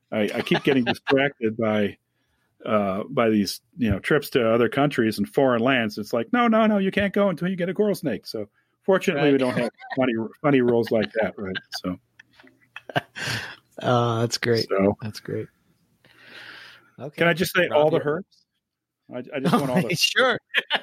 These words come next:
Speaker 2: <laughs> All of them, right?
Speaker 1: Yeah.
Speaker 2: Uh, anything else you have, Rob?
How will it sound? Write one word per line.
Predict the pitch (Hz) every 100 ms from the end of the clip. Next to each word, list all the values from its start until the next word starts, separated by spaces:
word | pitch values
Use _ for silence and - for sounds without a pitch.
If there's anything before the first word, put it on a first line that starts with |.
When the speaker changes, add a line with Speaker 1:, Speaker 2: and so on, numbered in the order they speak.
| - -
Speaker 2:
<laughs> | 247 - - - - _ -
All | 113 127 131
of | 117
them, | - _ -
right? | 117 120 - - _ _ - - -
Speaker 1:
Yeah. | 104 101 101 _ -
Speaker 2:
Uh, | 127 127 120 - _ _ _ _ _ _ _ _ _ _ _ _ _ _ _
anything | 113 113 127
else | 123 123
you | 143
have, | 147
Rob? | 143 147 156